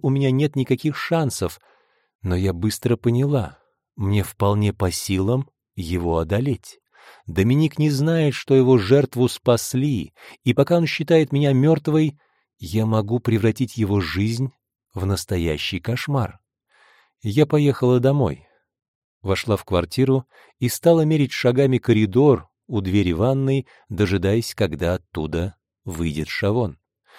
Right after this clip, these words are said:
Наткнувшись на меня, подруга рассерженно вскрикнула: "Брин, ты с ума сошла! Как же ты меня напугала!" "Извини", — сказала я.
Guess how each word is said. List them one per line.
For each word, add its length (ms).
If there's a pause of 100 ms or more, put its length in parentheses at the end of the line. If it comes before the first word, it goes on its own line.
(200)
Наткнувшись 680
на 60
меня, 240
подруга 720
рассерженно 720
вскрикнула: 640 (540)
"Брин, 500
ты 160
с 160
ума 320
сошла! 600 (520)
Как 340
же 140
ты 140
меня 260
напугала!" 720 (600)
"Извини", — 800 (260)
сказала 480
я. 300